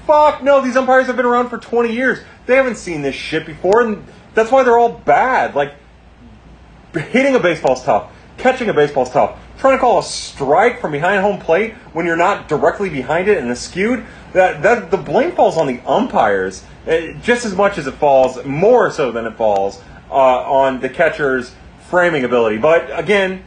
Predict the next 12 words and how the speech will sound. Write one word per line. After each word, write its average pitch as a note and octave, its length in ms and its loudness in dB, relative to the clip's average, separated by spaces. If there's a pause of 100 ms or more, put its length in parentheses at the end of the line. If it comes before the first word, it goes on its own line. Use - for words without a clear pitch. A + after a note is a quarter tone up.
(180)
it's - 160 -10
a C3+ 60 -6
s-, - 440 -14
tool. G#3 480 2 (160)
It's C#3 120 -8
something E3+ 180 -2
that C#3 120 0
helps D#3+ 260 -2
pitchers, C#3+ 480 -2 (280)
and, C3+ 320 2
uh, B2+ 280 4
the, A2 580 -4